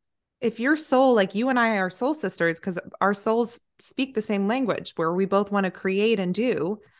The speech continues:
It's like, the more we're fueling our soul, that's gonna pay off,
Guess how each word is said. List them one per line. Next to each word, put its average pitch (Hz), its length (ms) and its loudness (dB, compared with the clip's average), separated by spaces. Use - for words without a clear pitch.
It's 240 140 -4
like, 262 200 0
the 240 80 2
more 269 360 4
we're 240 180 0
fueling 311 400 0
our 196 100 2
soul, 233 560 -2
that's 220 200 0
gonna 285 260 2
pay 208 300 0
off, - 520 0